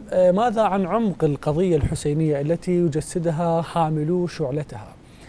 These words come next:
من الخدام في قصائدهم؟ هل ما زالت حاضرة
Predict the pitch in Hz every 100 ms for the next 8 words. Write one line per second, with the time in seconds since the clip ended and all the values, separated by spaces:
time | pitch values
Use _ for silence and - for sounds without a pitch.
0 | - - 165 202 190 - 160 147 185 190
1 | 190 170 170 - 165 - 147 165 160 156
2 | 175 175 151 196 214 185 180 160 175 180
3 | 147 - - 170 175 156 165 165 165